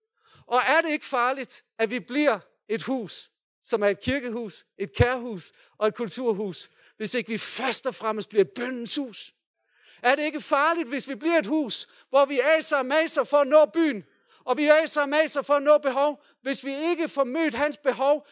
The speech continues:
som længes med nidkærhed efter at være sammen med sit folk? Vi er kaldet til at være i det allerhelligste. Forhænget, det er revet over, og vi har frihed til at gå lige derind, hvor ypperstepræsten kun måtte gå ind en gang om året. Men vi har frihed, vi har mulighed,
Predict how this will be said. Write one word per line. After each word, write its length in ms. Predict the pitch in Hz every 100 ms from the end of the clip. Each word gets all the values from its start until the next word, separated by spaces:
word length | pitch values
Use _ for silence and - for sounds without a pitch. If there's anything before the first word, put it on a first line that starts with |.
| _
som 280 | - 285 247
længes 500 | 262 302 330 311 -
med 120 | 262
nidkærhed 800 | 254 294 349 349 277 254 277 311
efter 200 | 311 311
at 60 | 254
være 100 | 254
sammen 360 | - 311 320
med 80 | 285
sit 200 | - 247
folk? 360 | - 311 311 - _ _ _ _ _ _ _
Vi 120 | 285 311
er 60 | -
kaldet 460 | - 262 311 339 320
til 120 | 320
at 120 | 285
være 160 | 277 311
i 20 |
det 80 | 311
allerhelligste. 760 | 277 320 254 311 320 - 294
Forhænget, 520 | - 302 311 294 294
det 100 | 311
er 40 | 294 214 196
revet 360 | 247 302 339 311
over, 300 | 302 320 233 - -
og 180 | - 285
vi 60 | 330
har 100 | 302
frihed 460 | - 294 339 320
til 100 | 240
at 60 | 311
gå 100 | 294
lige 320 | 285 330 359
derind, 420 | 330 285 247 339
hvor 140 | 294 277
ypperstepræsten 680 | 330 - - 220 262 240 262
kun 180 | 339 339
måtte 160 | 285
gå 80 | 294
ind 180 | 294 330
en 140 | 330
gang 160 | 294 285
om 80 | 269
året. 240 | 311 254 - - -
Men 220 | 285 330 311
vi 80 |
har 120 | 269 254
frihed, 480 | - 330 330 311
vi 80 | 233
har 120 | 262
mulighed, 520 | 262 320 359 349 262